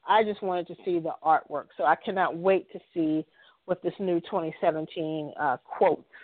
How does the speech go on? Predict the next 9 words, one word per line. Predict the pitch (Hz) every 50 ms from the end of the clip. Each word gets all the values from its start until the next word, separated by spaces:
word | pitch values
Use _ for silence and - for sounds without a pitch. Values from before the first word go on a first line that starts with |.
| - - - - - - _ - _ -
uh, | 160 151 135 143 - -
calendar | - 208 147 135 135 139 135 135 139
looks | 139 131 113 - - -
like. | 127 110 98 90 _ _ _ _ _ _ _ _ _ _ _
From | - 196 185 190
one | 208 226 254 -
P | - 311 240
M | 226 214 202
to | - 190